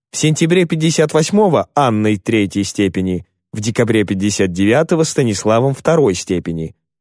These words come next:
а в октябре шестьдесят первого Владимиром четвертой степени. С шестьдесят шестого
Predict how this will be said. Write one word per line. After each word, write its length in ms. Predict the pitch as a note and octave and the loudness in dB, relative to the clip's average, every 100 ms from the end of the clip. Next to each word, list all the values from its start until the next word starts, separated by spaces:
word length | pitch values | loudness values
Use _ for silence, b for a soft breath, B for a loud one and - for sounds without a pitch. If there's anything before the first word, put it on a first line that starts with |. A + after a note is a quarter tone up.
| _ | _
а 120 | - A2 | -2 2
в 80 | |
октябре 540 | A#2 G#2 C3 A#2+ A2+ G2 | 0 0 -4 0 0 0
шестьдесят 600 | G#2 G2+ G2+ G2 G2 F2 | -2 -2 -4 0 -2 0
первого 520 | F#3 F#3 A2 D#2 C2+ - _ | 0 2 0 -2 -8 -14 _
Владимиром 680 | - C3 A#2 F#2 D3+ E3+ D3 | -2 0 2 0 0 2 0
четвертой 540 | - F#2 F#2+ G#2 G#2 | -2 -4 0 0 -2
степени. 560 | G2 - E2 C#2+ C2 A#1 _ _ _ _ _ | -6 -4 -6 -6 -14 -18 _ _ _ _ _
С 60 | - | -8
шестьдесят 560 | - A#2 A#2 A#2 B2 F#2 | -2 0 0 0 0 0
шестого 640 | A2 - - F#3 A2+ - | -4 -2 2 2 2 -2